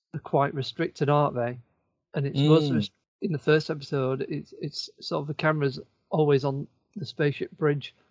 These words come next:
Speaker 1: with the captain. It's probably the same one for their control room, isn't it? Just redressed or whatever. But, you know, why build another set anyway? You know, it's, um,
Speaker 2: <laughs>
Speaker 1: if it's the same Earth technology. But I did like that the ship had, uh, gravity rings, y-,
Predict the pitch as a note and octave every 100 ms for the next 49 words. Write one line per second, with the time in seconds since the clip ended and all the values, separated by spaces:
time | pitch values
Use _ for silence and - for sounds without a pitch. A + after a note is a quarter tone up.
0 | _ E3+ C#3+ C#3 D3+ - C#3+ B2+ _ _
1 | G3+ - C#4 C4 E3+ - F3+ D#3+ D3 D3+
2 | F#3+ E3+ - C#3 C#3 - B2+ F#3+ F3 C3+
3 | D#3 E3 C#3 C3 - B2+ - D3 C3 D3
4 | D3 - C#3 C3+ D3 C#3+ C3 B2 _ _
5 | _ _ _ F3+ G#3 F3+ C#3+ D3+ E3 D#3+
6 | D3+ D3+ C#3+ C3 D3 C3+ C#3+ D3+ B2+ -
7 | D3 - _ _ D3 B2+ C3 C#3 A#2 C#3+
8 | C3 - A2+ C#3+ D#3 C#3 - E3 D#3+ C#3+
9 | C#3 - - C3+ C3+ C3+ - D#3+ - _
10 | _ _ _ - E3+ F3+ D#3 A3 G#3+ G3
11 | G3+ E3 - D3+ - F#3 F3+ E3+ D3+ C3+
12 | - C#3 C#3 D3 E3 F3 - C#3+ C3 B2+
13 | A#2+ - _ _ _ _ C#3